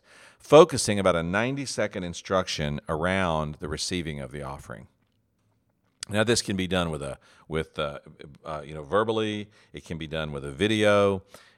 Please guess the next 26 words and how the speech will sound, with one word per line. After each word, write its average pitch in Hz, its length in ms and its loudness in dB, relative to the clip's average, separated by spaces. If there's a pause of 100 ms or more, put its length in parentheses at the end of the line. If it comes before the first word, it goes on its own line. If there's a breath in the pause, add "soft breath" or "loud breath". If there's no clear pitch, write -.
Uh, 76 80 -2
it 80 140 -4
can 87 100 -8
be 82 100 -6
done 78 140 -4
with 71 120 -10
a 71 60 -14
testimony. 101 640 -2
It 71 100 -8
can 82 100 -16
be 80 80 -6
done 78 160 -4
with 71 140 -8
an 76 60 -12
interview. 98 460 -6
It 85 100 -12
can 87 140 -12
be 85 80 -12
done 92 180 -6
in 80 40 -6
a 80 40 -6
lot 131 200 4
of 120 60 -2
different 104 320 -4
ways. 78 540 0 (600 loud breath)
But - 320 0